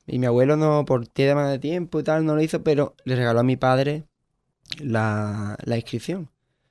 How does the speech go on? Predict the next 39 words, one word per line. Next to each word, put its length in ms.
Mi 80
padre 220
lleva 200
ya 320
cuarenta 360
y 40
pico 240
años 160
de 60
hermano 440
y 160
yo, 360
a 60
mí 100
no 100
me 140
hizo. 320
Él 200
pensó 340
que 100
yo 100
tenía 200
que 80
tener 160
libertad 500
de 80
elegir, 400
pero 1000
al 180
final 440
la, 480
la, 800
la 160
sangre 400
afligida, 480
que 100
se 140
puede 220
decir, 400